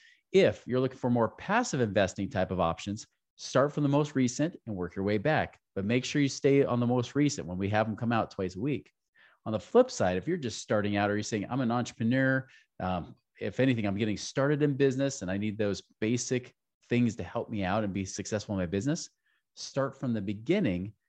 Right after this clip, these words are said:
and work yourselves forward while still staying up to date on some of these things that come out. So just big tip for you guys right there. Hey, as a reminder, as always,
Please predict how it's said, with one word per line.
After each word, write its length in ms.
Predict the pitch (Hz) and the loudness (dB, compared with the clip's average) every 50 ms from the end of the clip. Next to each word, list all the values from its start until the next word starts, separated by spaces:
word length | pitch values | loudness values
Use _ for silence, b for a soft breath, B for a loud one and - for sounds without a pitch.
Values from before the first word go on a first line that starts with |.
| _ _ _ | _ _ _
and 160 | - 107 110 107 | -6 -4 -2 -2
work 180 | 110 110 104 | -2 -2 -4
yourselves 380 | - 95 - - 107 95 92 - | -6 -8 -6 -4 -2 -2 -4 -6
forward 540 | - - - 190 175 117 92 90 92 95 - _ _ _ | -6 -4 0 0 2 2 2 2 0 -2 -6 _ _ _
while 160 | - 110 107 | -2 0 0
still 200 | - - - 107 | 0 -2 -4 -4
staying 300 | 98 - - 113 104 98 | -4 -2 -2 -2 0 0
up 140 | 95 - - | -2 -4 -4
to 80 | 92 | -4
date 220 | 82 104 101 98 87 | -2 0 0 0 0
on 120 | 85 87 | -2 -4
some 140 | 85 - 85 | -6 -8 -8
of 40 | 90 | -8
these 140 | 90 82 - | -8 -8 -8
things 160 | - 92 76 | -8 -8 -8
that 80 | - | -10
come 180 | - - 90 80 | -10 -10 -10 -8
out. 280 | 87 90 80 67 - - _ | -6 -6 -6 -8 -10 -14 _
So 240 | - - 98 90 87 | -10 -4 -4 -4 -4
just 260 | 82 107 98 - 101 | -4 -6 -8 -4 2
big 200 | 104 143 147 147 | 2 2 2 2
tip 220 | - 165 147 - - | 0 -2 -2 -2 -4
for 120 | - 95 | -6 -6
you 80 | 90 82 | -4 -2
guys 240 | 82 82 80 78 | -2 -4 -4 -4
right 180 | 78 78 78 78 - | -6 -8 -8 -8 -10
there. 200 | 76 73 69 80 - _ _ _ _ _ _ _ _ _ b b b b b b b b _ | -10 -10 -10 -12 -14 _ _ _ _ _ _ _ _ _ b b b b b b b b _
Hey, 160 | - 147 135 | 4 4 6
as 120 | 131 120 | 6 4
a 40 | 139 | 4
reminder, 540 | 143 135 135 135 131 123 113 98 - - _ _ _ _ _ - | 2 4 4 4 2 2 2 0 -2 -4 _ _ _ _ _ -4
as 140 | 143 135 127 135 - - | -2 -2 -2 -2 -2 0
always, 580 | 151 156 160 131 101 92 90 87 - - - | 2 4 4 4 4 4 4 2 0 -4 -10